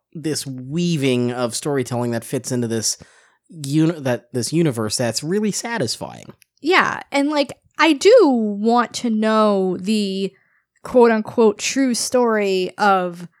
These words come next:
Speaker 2: the, these characters and the Galactic Civil War and,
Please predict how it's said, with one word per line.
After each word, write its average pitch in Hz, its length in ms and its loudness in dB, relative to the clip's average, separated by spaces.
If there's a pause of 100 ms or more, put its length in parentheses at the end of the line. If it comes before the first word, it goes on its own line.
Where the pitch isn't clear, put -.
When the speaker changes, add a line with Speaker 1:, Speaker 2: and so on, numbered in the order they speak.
(340)
Speaker 2:
the, 208 400 -2
these 190 440 -2
characters 185 920 0
and 180 360 -2
the 196 140 -2
Galactic 196 480 0
Civil 190 280 -6
War 190 600 2
and, 175 340 -2